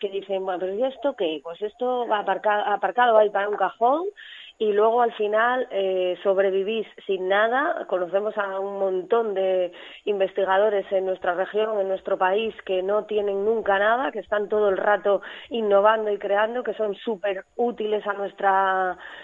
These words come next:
a nuestra región, a nuestro país, que no tienen nada y que al final son los que sacan las castañas del, del fuego a este gobierno, en este caso sea del signo político ya que sea. Vamos a olvidarnos de eso, porque al final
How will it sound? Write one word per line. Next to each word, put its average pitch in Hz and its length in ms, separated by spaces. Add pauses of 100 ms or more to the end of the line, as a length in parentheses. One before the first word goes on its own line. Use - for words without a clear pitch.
(180)
a 196 140
nuestra 185 800
región, 226 720
a 202 100
nuestro 196 340
país, 233 480 (440)
que 214 100
no 226 140
tienen 226 300
nada 226 400
y 202 100
que 196 80
al 185 120
final 208 420
son 240 120
los 233 160
que 202 140
sacan 233 260
las 220 140
castañas 214 460
del, 202 160 (240)
del 190 240
fuego 247 400
a 196 160
este 190 880
gobierno, 202 560
en 190 60
este 185 200
caso 208 220
sea 240 200
del 196 160
signo 214 300
político 196 380
ya 180 120
que 165 160
sea. 147 140
Vamos 185 300
a - 20
olvidarnos 170 500
de - 80
eso, - 200
porque 156 180
al 156 80
final 190 320